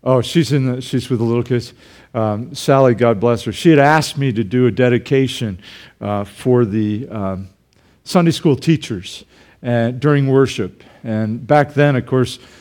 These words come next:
second service was everybody, and first service was, like, fifteen, twenty people max.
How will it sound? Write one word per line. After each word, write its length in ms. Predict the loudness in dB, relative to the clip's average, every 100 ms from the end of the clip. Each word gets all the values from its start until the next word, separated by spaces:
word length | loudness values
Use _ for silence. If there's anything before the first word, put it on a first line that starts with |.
| _
second 460 | -2 0 2 0
service 500 | -2 2 2 0 -4
was 520 | -2 0 0 -4 -12 -8 -2
everybody, 580 | 0 0 2 2 2
and 140 | 0 -4
first 300 | -2 -4 -2
service 380 | -4 -4 -6 -10
was, 160 | -8
like, 180 | -6 -6 -8 _ _ -20 _ _
fifteen, 600 | -6 -6 -6 -6 -6 -6
twenty 260 | -6 -8
people 400 | -6 -8 -8 -8
max. 560 | -6 -6 -8 -10 -16 -20